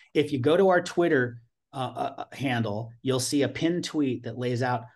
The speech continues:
all the ways in which listeners can get involved. Crypto four thirty-five teaches people how to connect with their elected officials. It speaks to, um,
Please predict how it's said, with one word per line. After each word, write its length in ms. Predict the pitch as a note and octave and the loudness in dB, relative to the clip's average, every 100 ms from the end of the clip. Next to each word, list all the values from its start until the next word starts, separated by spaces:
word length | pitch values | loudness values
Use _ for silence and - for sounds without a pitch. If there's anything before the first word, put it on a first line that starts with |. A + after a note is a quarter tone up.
| _ - | _ 0
all 260 | C#3 E3 | 4 4
the 80 | E3 | 4
ways 260 | D3 C#3+ C#3 | 4 4 2
in 80 | B2 | -2
which 200 | A#2 - | -4 -4
listeners 360 | C3+ - C3 | -4 -4 -6
can 160 | - A#2 | -4 -2
get 180 | C3 C#3 | 0 0
involved. 480 | C3+ B2 B2 B2+ - _ | 0 2 2 0 -8 _
Crypto 260 | - F3+ F#3+ | -4 0 2
four 140 | F#3 | 2
thirty-five 640 | E3 E3+ D3+ C#3+ D3 C#3+ C#3+ | 2 4 2 2 2 0 -4
teaches 420 | - F3+ F3+ E3 | -10 -10 -6 -8
people 320 | - F3 D3 | -4 -4 -4
how 300 | - - D3+ | -2 0 2
to 80 | E3 | 2
connect 440 | E3 F3+ E3+ E3+ F3 | 0 0 0 0 -2
with 180 | E3+ E3 | 0 0
their 180 | E3+ E3 | -2 0
elected 360 | D#3+ D#3 E3+ | 0 0 -2
officials. 560 | E3 E3+ E3 F3 E3+ - _ _ _ _ - | -4 -4 -6 -6 -6 -10 _ _ _ _ -6
It 160 | D3+ | -6
speaks 380 | - - E3 D#3+ | -4 -2 -2 -2
to, 300 | - E3+ D3+ | 2 4 6
um, 320 | C#3+ B2+ B2 | 4 2 2